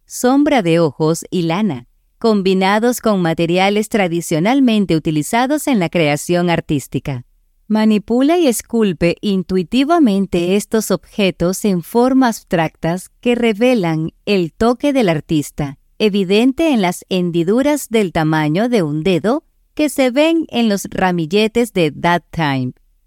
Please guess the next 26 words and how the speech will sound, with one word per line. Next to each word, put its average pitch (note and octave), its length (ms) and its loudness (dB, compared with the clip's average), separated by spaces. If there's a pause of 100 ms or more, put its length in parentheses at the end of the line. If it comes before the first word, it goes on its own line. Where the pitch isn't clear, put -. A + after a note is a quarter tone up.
(120)
La A#3 180 0
delicada B3 640 2
disposición G#3+ 880 0
suspendida G3 920 -2
de C4 140 0
un A#3+ 220 2
delgado G#3 560 0
hilo G3+ 340 0
blanco F#3+ 640 0 (240)
recuerda G#3 880 -2
a F#3+ 140 -4
las F3 240 -4
amadas G3 540 -2
flores F3 440 0
secas, F3+ 640 -4 (160)
los C4 240 0
colores C4 560 0
apagados F#3 720 -2
de E3 100 0
la D#3 140 -2
sombra G#3 500 0
de D#3 160 0
ojos G#3+ 460 -4 (260)
usados B3+ 560 0
como G3+ 240 0
pigmento, A3+ 800 0